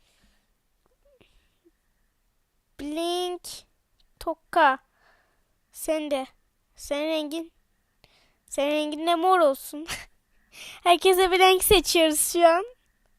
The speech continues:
Ama kardeş de katılıyor. Adı Eymen. Eymen. Eymen'i de ekleyeceğim.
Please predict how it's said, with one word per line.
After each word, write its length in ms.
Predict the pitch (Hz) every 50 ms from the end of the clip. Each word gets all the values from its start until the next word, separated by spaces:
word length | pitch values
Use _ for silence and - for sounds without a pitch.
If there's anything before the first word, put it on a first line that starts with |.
| _ _ _ _ _ _ _ -
Ama 200 | 339 349 392 381
kardeş 540 | - - 370 320 320 311 359 381 - -
de 80 | 339 320
katılıyor. 540 | - - 311 - - - - 302 302 302 269
Adı 340 | - - 277 285 262 302 359 359 320 - - 269
Eymen. 640 | - 254 294 302 311 311 311 311 330 320 294 285 285 - _ _ _ _ _ _ _ _ _ _ _ _ _ _ _ _ _ _ _ _ _ _ _ _ _ _ _ _ _ _ _ _
Eymen. 520 | - 302 320 330 330 339 359 359 330 302 262
Eymen'i 500 | 226 294 302 302 294 320 330 330 339 320
de 60 | 320
ekleyeceğim. 840 | 277 269 - _ 294 269 262 262 254 254 - 269 269 294 311 359